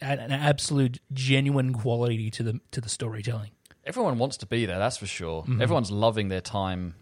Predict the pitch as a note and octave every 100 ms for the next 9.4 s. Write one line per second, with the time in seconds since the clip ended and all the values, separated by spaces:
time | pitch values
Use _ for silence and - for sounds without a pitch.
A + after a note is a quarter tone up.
0 | _ _ G2+ F2 - G2+ F#2 D#2 G1+ -
1 | - C3 B2 A#2+ A#2 _ C#3+ - D3+ -
2 | _ - E3 C#3 - E3 C3 F#2+ G#2+ B2
3 | B2 A2 G2+ - F2+ F2+ F#2 C3+ - -
4 | C3+ A2+ A2 G#2+ - _ _ - D3 C3+
5 | - D3+ C#3+ B2+ C3+ - B2 - C3 A2
6 | F#2+ F2+ - - - A3+ - F3 E3 -
7 | E3 F3+ F3 G#3 - - E3+ C#3 B2 C#3+
8 | A#2 D3 - A#3 - C3+ - - - -
9 | - D3 C#3